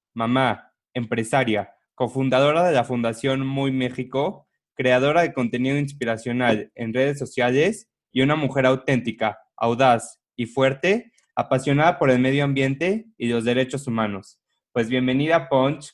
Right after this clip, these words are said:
Qué orgullo y qué emoción tenerte aquí con nosotros en este episodio, que sin duda alguna va a ser súper enriquecedor.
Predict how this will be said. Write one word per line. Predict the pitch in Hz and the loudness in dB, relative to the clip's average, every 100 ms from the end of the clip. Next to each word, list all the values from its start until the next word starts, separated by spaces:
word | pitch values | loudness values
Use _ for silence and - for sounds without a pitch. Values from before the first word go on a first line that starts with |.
| - | -2
Qué | 139 | 0
orgullo | 143 139 143 139 143 | 2 0 0 2 0
y | 143 | 0
qué | |
emoción | 135 131 131 135 127 | -2 -2 -4 -4 -2
tenerte | 127 127 127 135 | -2 -2 -4 -6
aquí | 127 123 | -8 -4
con | 127 | -4
nosotros | 117 - 120 - 135 135 | -4 -4 -8 -4 -4 -4
en | 113 | -8
este | 113 123 | -8 -10
episodio, | 123 110 117 117 131 143 | -14 -12 -6 -4 -4 -6
que | |
sin | - 113 117 | -10 -10 -6
duda | 120 | -4
alguna | 123 123 120 | -4 -4 -2
va | 113 | -4
a | |
ser | 113 113 | -6 -12
súper | 117 107 110 | -12 -6 -6
enriquecedor. | 110 110 - 101 107 104 104 | -6 -8 -12 -10 -6 -6 -8